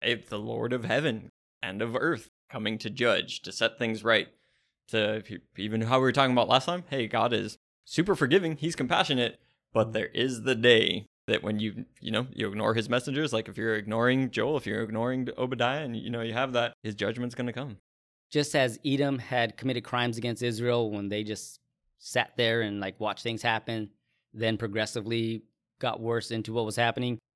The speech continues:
Speaker 2: Other nations had cursed Israel. And then you look at it where, uh, Genesis twelve three, it has in there where God talks to Abraham, "Whoever curses you will be cursed."
Speaker 1: Mm-hmm.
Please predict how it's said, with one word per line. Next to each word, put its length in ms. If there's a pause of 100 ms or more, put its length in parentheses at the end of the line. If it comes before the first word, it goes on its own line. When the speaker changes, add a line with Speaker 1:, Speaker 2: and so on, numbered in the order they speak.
(160)
Speaker 2:
Other 220
nations 400
had 160
cursed 300
Israel. 480 (420)
And 160
then 140
you 100
look 180
at 160
it 140
where, 320
uh, 280
Genesis 440
twelve 380
three, 240
it 80
has 220
in 260
there 220
where 160 (100)
God 240
talks 240
to 340
Abraham, 440
"Whoever 260
curses 440
you 140
will 220
be 120
cursed." 480
Speaker 1:
Mm-hmm. 360